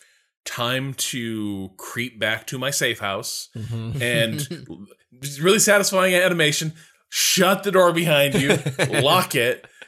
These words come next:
Speaker 1: You're all tucked in your little safe house. You go over to your coffee maker, you pour yourself a nice cup of
Speaker 2: <laughs>
Speaker 1: coffee, and, like, you're, you're, you're healed, and then you upgrade your stats, you upgrade your
Speaker 2: Yeah.
Speaker 1: weaponry, and then you're like, "Okay, what's the next leg of this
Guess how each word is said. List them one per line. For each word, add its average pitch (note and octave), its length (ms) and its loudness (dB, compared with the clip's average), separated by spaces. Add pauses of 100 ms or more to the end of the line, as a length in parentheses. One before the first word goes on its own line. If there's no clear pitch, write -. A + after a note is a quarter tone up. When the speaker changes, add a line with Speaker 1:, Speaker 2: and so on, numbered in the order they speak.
(120)
Speaker 1:
You're D3 300 0
all D#3 320 4
tucked F#3 380 0
in F#3 80 -2
your F3 100 2
little E3+ 160 2
safe E3+ 320 2
house. A2+ 380 -2 (200)
You B2+ 120 -14
go C#3+ 220 2
over D#3+ 180 4
to - 40 4
your D3+ 80 2
coffee D3 400 0
maker, C3+ 460 -2 (220)
you A#2 80 -14
pour - 280 0
yourself C3+ 560 2
a C3 40 -2
nice A#2+ 300 2
cup C#3+ 220 0
of - 80 -14
Speaker 2:
<laughs> - 160 -6
Speaker 1:
coffee, C3 540 -2 (340)
and, B2+ 280 0
like, A2+ 180 0
you're, G#2 180 -4
you're, A2+ 280 -4
you're A2 180 -4
healed, E3+ 640 2 (240)
and C3+ 140 2
then D3 120 0
you C3+ 140 -6
upgrade C#3 500 0
your A2+ 60 -6
stats, D3+ 560 0
you A#2+ 80 -8
upgrade A2+ 420 -4
your G2+ 120 -8
Speaker 2:
Yeah. G#2+ 40 -6
Speaker 1:
weaponry, C3+ 640 -2
and C3 200 -4
then C#3+ 100 2
you're C#3+ 120 -2
like, C3 160 0
"Okay, C#3 340 -2 (180)
what's D3 380 -2
the D#3+ 100 -2
next - 500 -4
leg A#2+ 400 0
of G#2+ 120 -6
this A2 200 -2